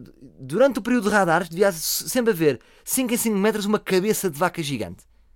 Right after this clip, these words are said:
E, e alguém a gritar, "Cabeça de vaca! Cabeça de vaca! Cabeça de vaca!" Pá, porque senão eu distraio-me. Senão tenho que estar sempre a acelerar, a desacelerar. Porra! E os carros, para que é que o carro dá cento e oitenta? Pá, façam-me um carro, façam-me um kart a setenta.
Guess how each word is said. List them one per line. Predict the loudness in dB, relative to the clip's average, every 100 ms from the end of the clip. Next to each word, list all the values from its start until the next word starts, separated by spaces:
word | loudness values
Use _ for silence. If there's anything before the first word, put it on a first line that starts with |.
| _ _ _ _ _ _ _ _ _ _ -16
E, | -10 0
e | 4
alguém | 4 4
a | 0
gritar, | -2 -6
"Cabeça | -8 -10 -10 -6 -6
de | -4
vaca! | -4 -4 -4 -4 -6 -10 -14 -20 -20 -20 -20 -14
Cabeça | -10 -6 -6
de | -2
vaca! | 0 0 -2 -6 -12 -20 _ -20 _
Cabeça | -10 -8 -6 -6
de |
vaca!" | -2 0 0 -2 -8 _ _ _ _ _ _
Pá, | -16 -16
porque | -8 -4
senão | -2
eu | -2
distraio-me. | -4 -4 -4 -4 -8 -14 _ _ _
Senão | -10 -6
tenho | -4 -4
que |
estar | -6
sempre | -4 -6
a |
acelerar, | -6 -6 -6 -8 -16 -14
a | -10
desacelerar. | -8 -8 -8 -6 -6 -8 _ _ _ _ _
Porra! | -8 -6 -6 -8 -10 -14 -10
E | -8
os |
carros, | -2 -2 -2
para | -6
que |
é | -6
que |
o | -2
carro | 0
dá | 0
cento | -4 -2
e |
oitenta? | -4 -6 -10 -14 -20 _ _ _ _
Pá, | -10
façam-me | -8 -6 -4
um | -2
carro, | -4 -4
façam-me | -2 -2 -2 -2
um | -2
kart | 0 0 -2
a |
setenta. | -6 -6 -6 -8